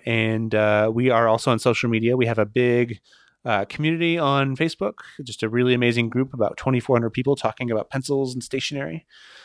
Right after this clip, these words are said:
There's facebook dot com slash groups slash erasable. And we are on Facebook, Twitter, and Instagram at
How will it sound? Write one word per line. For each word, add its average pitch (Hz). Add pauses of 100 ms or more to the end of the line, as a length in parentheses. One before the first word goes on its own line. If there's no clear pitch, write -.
(160)
There's 123
facebook 135
dot 127
com 139
slash 135
groups -
slash -
erasable. 120 (720)
And 117
we 131
are 123
on 120
Facebook, -
Twitter, 175
and 165
Instagram 143 (120)
at -